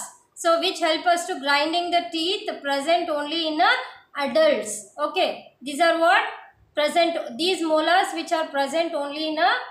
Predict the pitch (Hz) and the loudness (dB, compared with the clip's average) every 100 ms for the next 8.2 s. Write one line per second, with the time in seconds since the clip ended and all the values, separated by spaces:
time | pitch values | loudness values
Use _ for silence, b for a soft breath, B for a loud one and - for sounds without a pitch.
0 | - 262 294 277 202 - 240 294 262 277 | -4 -2 0 -2 -4 -12 -12 -10 -6 -6
1 | 294 - - 339 381 349 233 247 254 285 | -8 -12 -10 -6 -4 -4 0 2 2 0
2 | 330 381 - - 294 320 - - _ _ | -4 -6 -8 -8 -6 -6 -8 -18 _ _
3 | _ _ _ 254 294 302 285 302 - 359 | _ _ _ -12 -8 -6 -6 -6 -8 -6
4 | 269 277 277 302 381 392 285 311 359 - | -2 0 0 0 -2 0 0 0 -2 -4
5 | 349 392 427 349 302 392 240 226 - 370 | 0 0 -2 -4 -4 -2 -4 -6 -2 2
6 | 359 359 370 370 359 349 359 370 320 311 | 2 2 0 0 -2 -2 -6 -6 -10 -6
7 | 311 311 302 277 320 330 285 285 330 320 | -4 -4 -4 -4 -4 -4 -4 -4 -4 -4
8 | 294 330 | 0 2